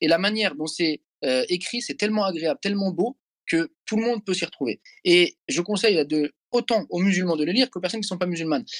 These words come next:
Parce que les personnes qui ne sont pas, pas musulmanes vont découvrir par ces écrits la beauté, l'esthétique de la religion et surtout les solutions que l'islam propose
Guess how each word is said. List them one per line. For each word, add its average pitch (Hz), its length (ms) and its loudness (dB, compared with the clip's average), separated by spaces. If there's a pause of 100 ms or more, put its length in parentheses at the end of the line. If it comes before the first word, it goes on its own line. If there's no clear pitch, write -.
(120)
Parce 170 120 -2
que 202 120 0 (400)
les 160 80 2
personnes 208 200 0
qui 220 100 -8
ne 208 40 -8
sont 214 100 -4
pas, 202 120 0 (140)
pas 196 100 -2
musulmanes 196 400 0
vont 156 120 -4
découvrir 196 560 -2
par 165 160 0
ces 143 220 -4
écrits 233 360 -4 (360)
la 160 140 6
beauté, 214 440 -2 (240)
l'esthétique 214 760 -2
de 160 100 2
la 160 100 6
religion 165 360 -2
et 147 80 -2
surtout 175 220 -4
les 175 80 2
solutions 214 520 -2
que 165 320 2
l'islam 202 480 0
propose 202 480 0